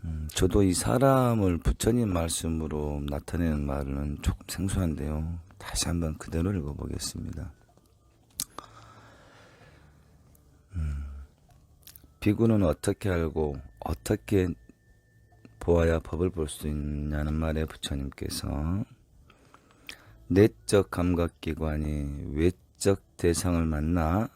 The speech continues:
의식작용이 생긴다. 감각기관과 외적 대상과 의식작용이 하나로 어울리는 것이 접촉이다. 이 접촉을 통해서 감각, 지각, 사유가 생긴다.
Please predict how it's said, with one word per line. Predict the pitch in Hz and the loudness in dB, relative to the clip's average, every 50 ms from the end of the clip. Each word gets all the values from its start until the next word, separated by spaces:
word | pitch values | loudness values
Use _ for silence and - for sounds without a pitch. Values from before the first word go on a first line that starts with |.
| _ _ _ - | _ _ _ -6
의식작용이 | 78 78 85 87 - 95 - - - - - - - - - 113 110 95 | -2 0 0 0 0 -2 -6 -8 -8 -8 -8 -6 -6 -4 0 0 0 0
생긴다. | 78 - - 76 76 73 73 71 71 69 71 67 - 78 76 - - - - - - - _ - - _ _ _ - _ _ - _ _ - - _ - - - - - - - - - - - - - - | 0 -2 -4 -4 -4 -4 -4 -4 -4 -4 -6 -8 -8 -8 -12 -14 -16 -20 -20 -20 -20 -20 _ -20 -20 _ _ _ -20 _ _ -20 _ _ -20 -20 _ -20 -20 -20 -20 -20 -20 -20 -20 -20 -20 -20 -20 -12 -2
감각기관과 | - 87 90 101 95 95 92 - - - 80 85 85 85 82 80 82 82 | 2 4 4 6 6 6 4 4 0 -2 0 2 2 2 2 2 2 0
외적 | 80 80 80 85 - _ - - 80 - - - | 2 2 2 0 0 _ -4 -6 -6 -6 -6 -6
대상과 | - 71 71 - 71 71 73 67 67 69 69 71 71 - - - | -6 -6 -4 -4 -4 -4 -4 -6 -6 -6 -6 -8 -8 -10 -10 -6
의식작용이 | - - 92 92 98 98 - - - 82 78 73 80 80 80 78 76 | 0 2 2 4 2 0 0 0 0 0 0 2 0 0 0 -2 -2
하나로 | 76 - - - 104 104 117 117 120 113 110 95 | -4 -6 -6 -4 -2 0 2 2 2 4 2 2
어울리는 | 69 65 71 76 80 80 78 80 78 78 76 76 73 | 2 2 2 2 4 4 2 2 0 0 0 -2 -2
것이 | 71 73 80 - - - 85 82 92 113 - - _ - _ | -2 -2 -2 0 0 0 2 2 2 2 0 -4 _ -20 _
접촉이다. | - - - - - _ - - - 71 - - 71 - 71 71 69 69 - - _ _ - - - - - - - | -12 -10 -8 -10 -8 _ -8 -6 -6 -8 -10 -10 -10 -8 -6 -6 -6 -6 -10 -12 _ _ -20 -20 -20 -20 -8 0 2
이 | 101 104 95 | 4 4 4
접촉을 | - - - 85 - - - - - 92 95 90 85 | 2 0 -2 -2 -2 -2 -4 -2 0 0 0 0 0
통해서 | - - 85 85 80 80 - - 80 82 87 101 117 - _ _ _ - - - - - - | -2 -4 -2 -2 -2 -2 -2 -2 0 2 2 2 0 -2 _ _ _ -20 -20 -20 -20 -20 -14
감각, | - - 80 78 78 78 78 73 78 76 73 71 - _ _ | -10 -4 -2 -2 0 0 -2 -2 -2 -4 -4 -6 -10 _ _
지각, | - - - 80 - 82 76 69 - - | -6 -4 -4 -2 0 0 0 0 0 -4
사유가 | - - - - 104 110 120 - 107 78 | -6 -6 -2 -2 -2 -2 -2 -2 -2 -2
생긴다. | - - - - 101 - 110 107 92 - - - 87 - | -2 -6 -6 -8 -10 -8 -8 -8 -8 -8 -8 -8 -10 -12